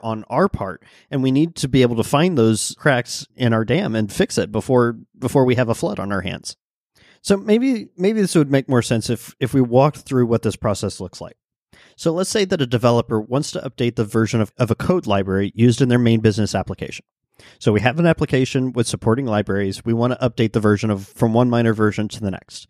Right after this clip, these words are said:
So the developer would clone down the Git repository from their central repo, whether that's on a GitLab server or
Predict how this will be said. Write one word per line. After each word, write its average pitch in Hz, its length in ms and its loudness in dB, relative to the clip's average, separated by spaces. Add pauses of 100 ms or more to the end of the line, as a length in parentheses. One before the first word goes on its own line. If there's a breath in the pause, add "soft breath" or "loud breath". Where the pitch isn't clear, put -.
(120)
So 147 180 2
the 127 140 2
developer 160 420 2
would 123 180 4
clone 156 300 2
down 139 300 2
the 120 100 0
Git 113 220 0
repository 110 720 0
from 113 240 -2
their 113 160 2
central 127 520 -2
repo, 107 380 -2
whether 104 260 -4
that's 104 200 -2
on 107 120 -2
a 98 40 -6
GitLab 127 440 0
server 117 400 0
or 98 240 -8